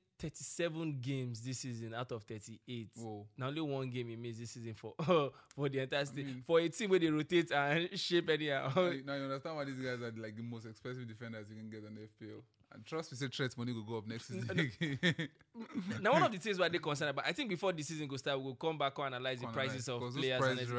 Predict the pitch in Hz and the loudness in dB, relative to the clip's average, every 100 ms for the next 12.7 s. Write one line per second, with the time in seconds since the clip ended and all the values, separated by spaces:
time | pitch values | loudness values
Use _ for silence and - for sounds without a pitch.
0 | 120 120 113 - 110 110 104 104 190 208 | 0 0 0 0 -2 -12 -14 -8 -8 -2
1 | 240 240 180 190 190 160 143 156 147 131 | 0 2 4 6 6 2 2 2 2 2
2 | 170 151 131 151 147 156 147 147 139 143 | 4 2 -2 -4 -4 -2 0 0 -2 -2
3 | 139 - 185 185 165 190 117 123 147 165 | -2 -2 -4 -4 -4 -6 -6 -8 -6 -2
4 | 156 196 170 160 165 165 151 131 135 147 | 0 0 -2 -2 -4 -4 -4 -6 -8 -6
5 | 156 143 135 120 120 - 170 170 160 160 | -4 -2 -2 -2 -2 -2 0 -2 -2 -4
6 | 160 160 156 160 160 151 151 170 165 - | -4 -6 -6 -8 -10 -10 -12 -12 -14 -16
7 | _ _ _ _ - 247 269 254 214 208 | _ _ _ _ -2 2 4 6 4 4
8 | 202 190 196 185 175 190 180 180 170 185 | 2 2 4 6 6 4 4 0 -4 -2
9 | 165 165 147 139 135 139 151 147 - - | -2 -4 -6 -6 -6 -2 0 0 -2 -6
10 | - - _ _ 143 156 156 156 143 147 | -8 -10 _ _ 0 0 0 -4 -4 -2
11 | 139 131 131 131 _ _ 135 131 135 143 | 0 2 2 -2 _ _ 0 2 2 2
12 | 156 143 139 135 131 123 | 0 -2 -4 -4 -2 -4